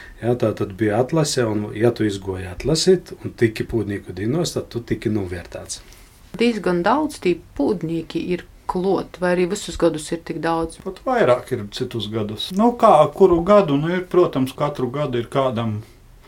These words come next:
Speaker 3: arī citas darīšanas. Un vienkārši tagad, kad pārcēla, nu, to, diemžēl ar to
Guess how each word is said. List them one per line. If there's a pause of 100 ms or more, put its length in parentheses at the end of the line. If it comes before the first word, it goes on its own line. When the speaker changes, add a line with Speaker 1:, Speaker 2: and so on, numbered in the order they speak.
(300)
Speaker 3:
arī
citas
darīšanas. (680)
Un
vienkārši
tagad,
kad
pārcēla,
nu,
to, (100)
diemžēl
ar
to